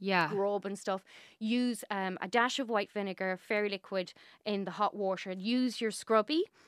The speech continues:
Speaker 2: um, your white, um, scrubbing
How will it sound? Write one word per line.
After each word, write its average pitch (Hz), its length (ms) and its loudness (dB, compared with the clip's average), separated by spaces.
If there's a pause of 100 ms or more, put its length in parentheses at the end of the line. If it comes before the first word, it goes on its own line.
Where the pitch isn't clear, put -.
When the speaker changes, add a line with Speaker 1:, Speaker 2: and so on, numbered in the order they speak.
(300)
Speaker 2:
um, 202 260 -2
your 190 160 0
white, 190 420 -2 (100)
um, 175 500 -4
scrubbing 180 640 -4